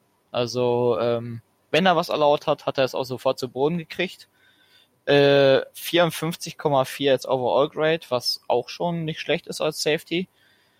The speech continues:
Und, ähm, ja, also, das ist schon echt nicht schlecht. Er ist zwar jetzt auch nicht mehr der Jüngste, er ist immerhin drafted, ist er, äh,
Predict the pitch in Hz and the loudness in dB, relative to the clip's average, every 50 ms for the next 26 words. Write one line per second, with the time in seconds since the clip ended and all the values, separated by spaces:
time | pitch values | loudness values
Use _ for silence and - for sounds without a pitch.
0 | _ _ _ _ _ - 143 143 147 151 151 151 156 156 156 151 151 151 151 151 | _ _ _ _ _ 2 4 4 6 6 6 6 4 4 2 0 -2 -4 -4 -4
1 | 151 143 - - 95 143 139 135 135 131 131 127 131 131 131 131 131 - _ _ | -6 -6 -6 -2 0 2 4 4 4 4 2 2 -2 -6 -8 -8 -10 -12 _ _
2 | _ _ _ _ _ _ _ _ _ _ _ _ _ 120 117 123 175 202 123 - | _ _ _ _ _ _ _ _ _ _ _ _ _ -6 -2 -2 0 0 -2 -4
3 | - - - 113 117 113 113 110 104 101 104 101 - 131 _ _ _ _ _ _ | -6 -10 -10 -8 -8 -8 -8 -8 -6 -6 -8 -10 -14 -18 _ _ _ _ _ _
4 | _ _ _ _ _ _ _ _ _ - 123 - 147 143 - - 180 170 - 175 | _ _ _ _ _ _ _ _ _ -10 -8 -6 -6 -4 -2 -2 -2 0 -2 -4
5 | 175 - 180 175 - - 180 190 - - - - - 123 117 - - - - - | -4 -4 -6 -6 -4 -2 -2 -4 -4 -6 -10 -4 -2 0 0 2 0 2 2 2
6 | 143 147 147 120 147 143 143 135 127 123 120 117 120 123 147 170 - - - 208 | 2 2 2 2 0 0 0 0 0 0 0 -2 -4 -6 -8 -8 -10 -8 -6 -4
7 | 208 240 240 - _ - 123 131 127 - - _ _ _ _ - 131 131 127 117 | -4 -4 -6 -10 _ -6 -4 -4 -4 -4 -8 _ _ _ _ -12 -6 -4 -2 -2
8 | 120 139 151 165 156 123 127 131 143 147 - - 143 143 - - 135 127 131 127 | -2 -2 -4 -4 -2 0 2 2 2 2 0 -2 -2 -2 -2 -4 -4 0 2 4
9 | 127 127 123 120 120 120 - - 123 123 123 120 117 113 110 | 4 6 6 6 4 4 2 2 0 0 0 0 0 -2 -6